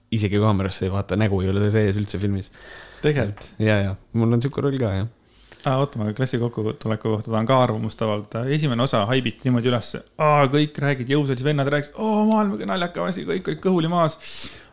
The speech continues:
Speaker 2: Okei, ma olin üsna hyped juba ja siis kuskilt, minu arvates tuli mingisugune nädal või kaks peale kinnotulekut, jõudis see kuidagi YouTube'i.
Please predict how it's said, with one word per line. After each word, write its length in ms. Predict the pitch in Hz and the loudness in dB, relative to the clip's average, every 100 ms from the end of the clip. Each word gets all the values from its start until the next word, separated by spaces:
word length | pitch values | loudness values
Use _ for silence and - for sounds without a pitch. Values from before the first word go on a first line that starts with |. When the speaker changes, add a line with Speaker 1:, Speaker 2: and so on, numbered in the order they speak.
| - | -4
Speaker 2:
Okei, 300 | 180 165 156 | 0 4 4
ma 80 | 147 | 4
olin 80 | 156 | 2
üsna 160 | 151 135 | 0 2
hyped 260 | 185 180 | 2 0
juba 220 | 123 117 117 | -2 0 0
ja 40 | |
siis 140 | 131 - | -2 -4
kuskilt, 280 | 135 127 139 | -6 -4 -2
minu 60 | |
arvates 160 | 170 - | -2 0
tuli 160 | 139 139 | 0 0
mingisugune 320 | 135 123 117 | 0 -2 0
nädal 300 | 135 160 123 | 0 0 0
või 80 | 113 | 0
kaks 240 | 143 - | -2 -4
peale 300 | - 120 123 | -4 -2 -2
kinnotulekut, 720 | 120 156 139 139 139 131 123 127 | -4 -2 0 0 0 -2 -4 -2
jõudis 220 | 123 - | -2 -2
see 60 | 131 | 0
kuidagi 220 | 127 117 | 0 2
YouTube'i. 540 | 143 139 - 113 123 | 2 2 -4 -4 -4